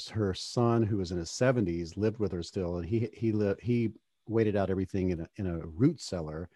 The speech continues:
Uh, and the, the water came up to here when he was in the root cellar. He thought he was gonna drown. And it was a really, really, really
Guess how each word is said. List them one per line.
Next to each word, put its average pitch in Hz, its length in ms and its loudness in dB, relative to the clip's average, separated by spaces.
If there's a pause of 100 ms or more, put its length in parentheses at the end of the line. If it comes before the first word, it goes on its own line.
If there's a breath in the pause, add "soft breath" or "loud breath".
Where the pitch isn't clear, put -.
(420 soft breath)
Uh, 87 440 -2 (340)
and 92 260 -2
the, 98 80 -2
the 104 240 -2
water 113 260 2
came 110 200 0
up 95 100 0
to 92 80 -6
here 117 360 0
when 95 100 -2
he - 20 0
was 87 100 -4
in 90 60 -2
the 80 40 -2
root 120 180 2
cellar. 85 200 -2
He 95 60 0
thought 98 140 -4
he - 20 -2
was 90 100 -4
gonna 82 140 -6
drown. 101 380 -8 (560 soft breath)
And 104 420 4 (260)
it 127 60 4
was 117 160 4
a 104 80 -4 (240)
really, 143 540 8
really, 113 400 4
really 98 480 2